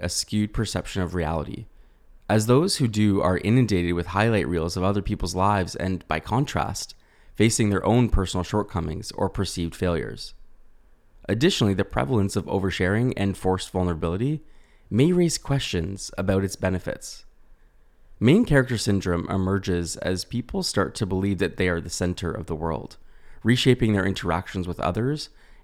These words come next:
and potentially amplifying their own confirmation bias. This shift towards chronic self-focus contributes to higher levels of loneliness, disconnection,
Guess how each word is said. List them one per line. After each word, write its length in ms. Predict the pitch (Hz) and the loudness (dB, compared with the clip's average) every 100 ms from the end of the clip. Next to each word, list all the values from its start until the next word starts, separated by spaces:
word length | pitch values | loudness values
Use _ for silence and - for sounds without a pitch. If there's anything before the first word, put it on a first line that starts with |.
| - | -4
and 360 | 110 104 104 - | 0 2 0 2
potentially 560 | - 113 143 - 156 - | 2 2 -2 -2 -2 0
amplifying 560 | 113 - - 87 85 | -2 -2 -6 -4 -2
their 180 | 90 92 | -2 0
own 220 | 104 101 | 0 0
confirmation 640 | 92 101 90 92 87 - 87 | 0 -4 -2 -2 -4 -4 -4
bias. 540 | 85 87 - - - _ _ _ _ _ _ _ _ _ _ _ | -4 -4 -6 -12 -16 _ _ _ _ _ _ _ _ _ _ _
This 140 | 139 175 | 0 2
shift 260 | 156 147 | 2 0
towards 320 | - 110 98 | 0 0 0
chronic 380 | - - 98 98 | -2 0 0 0
self-focus 800 | - 90 - 92 - 90 - - - _ _ _ - | -2 -4 0 -2 -2 -8 -6 -12 -16 _ _ _ -8
contributes 560 | 147 110 127 123 117 | -4 0 2 2 0
to 100 | - | -4
higher 640 | 98 - 107 117 135 143 - _ _ - | -4 0 2 2 0 -2 -8 _ _ -4
levels 380 | 95 92 92 92 | 2 2 2 0
of 120 | 85 | 0
loneliness, 760 | 85 85 85 92 95 - - _ _ _ | 0 0 0 -2 -6 -10 -16 _ _ _
disconnection, 800 | 107 - - 87 - - 104 127 | -2 0 2 0 0 -2 -2 -2